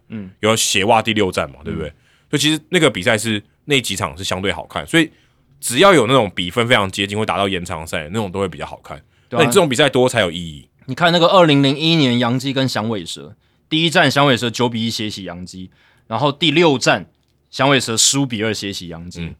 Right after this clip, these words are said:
Speaker 1: 那其实这两场应该都没有什么悬念，也不是那么好看。
Speaker 2: 对啊，也不好看。
Speaker 1: 尤其第六战，我记得 Andy Pettitte 一下就被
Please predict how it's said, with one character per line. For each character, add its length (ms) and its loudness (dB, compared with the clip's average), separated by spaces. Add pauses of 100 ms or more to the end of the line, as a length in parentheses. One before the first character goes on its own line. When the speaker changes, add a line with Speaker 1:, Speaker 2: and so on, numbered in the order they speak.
(200)
Speaker 1:
那 80 -14
其 160 -8
实 160 -2 (340)
这 120 -2
两 160 4
场 160 0
应 60 -2
该 120 4
都 80 0
没 100 0
有 80 -2
什 80 -6
么 80 -8
悬 220 -10
念， 180 -10
也 80 -10
不 120 -10
是 80 0
那 80 0
么 100 -4
好 140 -10
看。 160 -10
Speaker 2:
对 40 -6
啊， 20 -4
也 40 -2
不 100 -2
好 140 -2
看。 180 -10
Speaker 1:
尤 80 0
其 120 -2
第 120 2
六 160 6
战， 160 2
我 80 2
记 140 2
得 100 0
Andy 120 0
Pettitte 240 0
一 60 -4
下 120 0
就 60 -2
被 120 -6